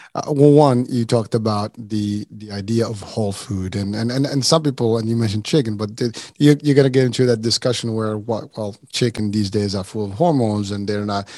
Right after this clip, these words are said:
they're farm raised, they're not fa-, they're not actually free range, whatever, they're not naturally, you know, so you, you're gonna have that discussion. And again, I mean, that's a whole different topic, but, but to your point, it's still better than, than,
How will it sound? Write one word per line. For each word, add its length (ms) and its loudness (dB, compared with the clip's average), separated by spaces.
they're 120 0
farm 360 2
raised, 460 2
they're 100 -2
not 220 -2
fa-, 180 -2
they're 160 4
not 220 0
actually 380 -2
free 260 2
range, 340 4
whatever, 540 0
they're 140 -4
not 220 -4
naturally, 680 -2
you 100 2
know, 80 0
so 100 -2
you, 200 8
you're 140 4
gonna 140 6
have 140 0
that 180 2
discussion. 540 -2
And 120 -2
again, 220 2
I 40 0
mean, 140 0
that's 200 -2
a 60 -6
whole 260 -2
different 300 -10
topic, 400 2
but, 260 -4
but 240 -4
to 100 4
your 140 6
point, 220 0
it's 120 -4
still 240 4
better 400 6
than, 500 -6
than, 320 -4